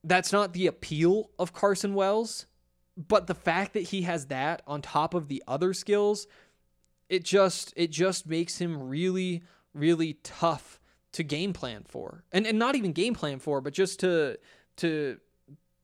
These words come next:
plan for on every single play. You know, because, 'cause what are you doing if you're the quarterback? S-, say you're, you're dropping back for whatever passing play. You got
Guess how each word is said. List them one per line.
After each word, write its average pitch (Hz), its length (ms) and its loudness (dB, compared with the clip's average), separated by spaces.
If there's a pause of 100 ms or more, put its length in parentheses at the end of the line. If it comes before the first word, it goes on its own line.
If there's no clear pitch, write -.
(440)
plan 190 500 -2
for 185 540 4
on 156 220 -2 (320)
every 160 360 0
single 151 440 -2
play. - 500 -8 (460)
You 151 100 -8
know, 160 180 0
because, 170 360 4 (200)
'cause 180 160 0
what 220 140 8
are 233 60 2
you 226 100 2
doing 190 280 2
if 139 120 -6
you're 156 80 0
the 147 80 -4
quarterback? 139 560 -2 (240)
S-, 160 240 -6
say 196 200 2
you're, 185 360 6
you're 156 180 -2
dropping 170 540 2
back 156 480 -2
for 131 640 -2
whatever 156 560 0
passing 139 500 -2
play. 135 280 -2
You 127 160 -10
got 151 340 0